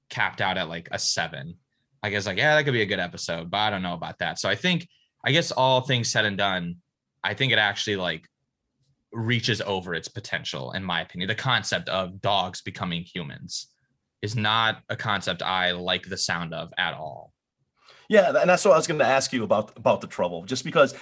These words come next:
Speaker 2: you know, while it, it's a really good ep-, it's, it's a very good
Speaker 1: <laughs>
Speaker 2: episode, and it, like you said, it could have been an excellent episode. It just, like, when I, when I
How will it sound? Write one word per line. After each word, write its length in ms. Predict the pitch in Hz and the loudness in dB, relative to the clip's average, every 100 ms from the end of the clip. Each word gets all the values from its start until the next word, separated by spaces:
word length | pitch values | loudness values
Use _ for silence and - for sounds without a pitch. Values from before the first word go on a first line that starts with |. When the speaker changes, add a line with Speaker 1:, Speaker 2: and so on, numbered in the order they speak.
| - | -2
Speaker 2:
you 80 | 175 | 4
know, 80 | 160 | 6
while 280 | 160 190 190 | 8 8 8
it, 80 | 160 | 4
it's 200 | 165 147 | -2 -4
a 80 | |
really 240 | 143 220 196 | 2 2 2
good 160 | 185 | 2
ep-, 240 | 175 - - | 4 2 -2
it's, 140 | 127 | -6
it's 220 | - 131 135 | -4 -2 -2
a 60 | |
very 260 | 117 175 180 | 0 -2 -2
good 180 | 160 139 | 2 4
Speaker 1:
<laughs> 100 | 160 | 4
Speaker 2:
episode, 500 | 139 - 104 92 95 | 2 0 -2 -2 0
and 180 | 123 123 | 2 2
it, 60 | - 139 | 2 0
like 120 | 123 | 0
you 60 | |
said, 180 | - - | 4 2
it 100 | 107 | 2
could 140 | - 147 | 0 4
have 60 | |
been 120 | 117 | 4
an 120 | 107 107 | 4 2
excellent 380 | 113 - 180 180 | 0 2 2 2
episode. 560 | 185 190 190 190 185 - - - - - | 2 0 0 0 -2 -8 -20 -20 -20 -8
It 60 | |
just, 300 | 185 - 143 | -4 -4 -2
like, 180 | 156 139 147 | 0 0 0
when 120 | 147 | 0
I, 60 | - - _ _ _ | 0 -4 _ _ _
when 180 | 135 | 0
I 80 | 147 | 4